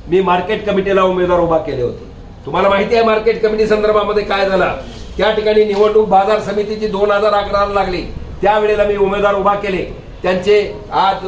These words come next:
सुधीर भाऊ बरोबर माझं त्यांचं काय झालं हे तुम्हाला सगळ्याला माहिती आहे. त्या पद्धतीनं या ठिकाणी यांनी माझ्यावरती कारवाई करायचा प्रयत्न केला.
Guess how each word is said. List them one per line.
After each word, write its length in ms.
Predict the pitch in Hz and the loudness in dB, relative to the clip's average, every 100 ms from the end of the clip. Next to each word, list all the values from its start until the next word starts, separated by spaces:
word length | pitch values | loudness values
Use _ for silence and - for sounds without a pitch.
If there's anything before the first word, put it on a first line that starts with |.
| 180 156 | -6 -6
सुधीर 220 | 180 208 | 0 2
भाऊ 200 | 208 208 | 4 4
बरोबर 320 | 214 208 208 208 | 4 2 2 2
माझं 280 | 196 196 | 0 0
त्यांचं 320 | 214 202 196 202 | 0 -2 0 -2
काय 260 | 202 208 | 0 0
झालं 200 | 202 208 | 0 2
हे 240 | 214 214 214 | 2 0 -2
तुम्हाला 300 | 208 214 214 | -2 -2 -2
सगळ्याला 360 | 196 208 214 | -2 0 0
माहिती 280 | 214 196 220 | 0 0 -2
आहे. 440 | - - - - - | -2 -6 -14 -16 -4
त्या 100 | 196 | -4
पद्धतीनं 520 | 202 208 214 214 220 | -2 0 0 2 2
या 160 | 214 208 | 2 2
ठिकाणी 520 | 208 208 214 233 - - - - - | -2 0 0 0 -4 -10 -16 -18 -4
यांनी 480 | 160 214 247 - - - - - | 0 2 2 -2 -8 -16 -18 -14
माझ्यावरती 680 | 143 170 190 233 226 226 240 | -2 0 2 4 2 2 -6
कारवाई 400 | 233 214 214 226 | -2 0 2 2
करायचा 360 | 214 208 214 214 | 2 2 2 0
प्रयत्न 380 | 202 208 214 214 | 0 -2 0 0
केला. 320 | 208 185 | 0 0